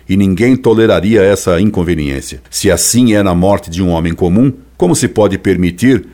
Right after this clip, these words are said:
ou querer tocar rock e certos instrumentos na missa,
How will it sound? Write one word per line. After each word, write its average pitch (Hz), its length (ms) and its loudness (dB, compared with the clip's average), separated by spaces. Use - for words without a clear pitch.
ou 107 140 2
querer 110 380 2
tocar 98 340 0
rock 90 480 -2
e 104 80 -2
certos 120 500 0
instrumentos 92 640 -2
na 85 140 -2
missa, 104 400 0